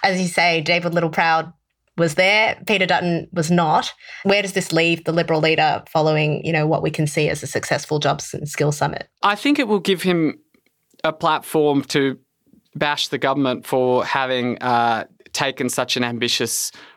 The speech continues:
Speaker 2: reform agenda out of the summit. It sets the stage for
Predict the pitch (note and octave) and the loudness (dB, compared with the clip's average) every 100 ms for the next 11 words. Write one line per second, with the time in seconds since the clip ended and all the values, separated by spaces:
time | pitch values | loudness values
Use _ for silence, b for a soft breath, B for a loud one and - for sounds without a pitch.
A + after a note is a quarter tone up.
0 | - C3 C#3 D3 C3+ B2+ B2 A#2+ A#2 A2+ | -4 -2 0 2 2 2 0 0 -2 0
1 | A#2+ A#2 A#2+ A#2+ - A2 G#2+ G#2+ - B | 0 0 -2 -6 -2 -2 -2 -6 -10 B
2 | B B - E3 - F#3+ - D#3 - C#3 | B B -4 -2 0 -2 -2 -6 -2 0
3 | C3+ B2 - C#3 B2 A#2+ | 0 -2 -2 0 2 2